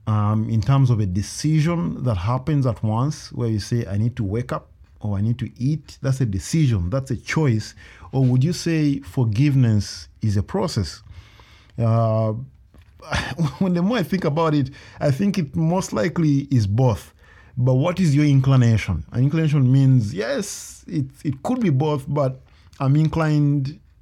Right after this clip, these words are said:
to go a particular direction. And the question is, why? My suggestion is God never forgave us in steps. He forgave us once and for all. Um, he died once and for all. Um, a-, a-, and yet,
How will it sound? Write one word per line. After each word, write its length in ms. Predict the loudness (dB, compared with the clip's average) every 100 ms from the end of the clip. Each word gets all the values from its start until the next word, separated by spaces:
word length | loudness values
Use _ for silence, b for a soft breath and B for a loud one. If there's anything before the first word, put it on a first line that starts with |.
| _ _ _ _ _ _ _ -12
to 140 | -2 0
go 180 | 0 0
a 80 | 0
particular 440 | -2 -2 0 2
direction. 280 | 4 4 2
And 120 | 2
the 40 |
question 280 | 0 0 2
is, 140 | 2 4
why? 420 | 4 4 2 -4 B B B
My 160 | -2 -2
suggestion 480 | 0 0 2 2 2
is 140 | 2
God 340 | 2 2 4
never 260 | 4 4 2
forgave 420 | 0 0 2 2
us 420 | 2 -2 -6 -18 -12
in 220 | -4 -2
steps. 540 | -2 -2 -4 -4 -10 -18 -20 b b b b b -10
He 120 | -8
forgave 360 | -4 0 2 2
us 180 | -2
once 520 | 0 2 4 2 -2 -16 b b b b
and 180 | -4 -2
for 240 | -2 0
all. 380 | 2 0 -2 -6 _ _ b b b
Um, 400 | -4 0 2 2
he 140 | 2 0
died 340 | 2 2 2
once 540 | 2 2 4 2 0 -2
and 180 | -2
for 200 | 0 0
all. 260 | 0 0 -4 -10 B B B B
Um, 480 | -4 0 2 2 0
a-, 300 | -2 -4 -4 -2
a-, 60 |
and 120 | 0 2
yet, 540 | 4 4 0 -8 -20